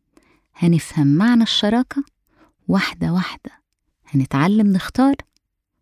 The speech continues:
واحدة واحدة هنستغنى، وواحدة واحدة هنعرف إنه تخيل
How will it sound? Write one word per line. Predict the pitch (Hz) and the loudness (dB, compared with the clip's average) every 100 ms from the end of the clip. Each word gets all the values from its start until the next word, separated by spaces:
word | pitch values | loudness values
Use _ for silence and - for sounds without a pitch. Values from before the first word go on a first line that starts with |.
| _ 160 | _ -4
واحدة | 175 - - 175 160 | -4 -4 -10 -6 -4
واحدة | 185 - 180 180 _ _ _ - | -4 -6 -6 -6 _ _ _ 0
هنستغنى، | 151 - - - - _ _ _ _ _ _ _ _ _ - | 0 0 -2 -6 -6 _ _ _ _ _ _ _ _ _ -2
وواحدة | 165 185 - 202 165 | 0 0 -2 -2 0
واحدة | 240 - 262 285 _ _ _ _ _ _ _ | 0 0 -2 -4 _ _ _ _ _ _ _
هنعرف | - 220 214 202 202 - | 0 2 2 0 -4 0
إنه | 202 196 | 0 0
تخيل | 196 - 269 294 311 | -4 0 2 2 0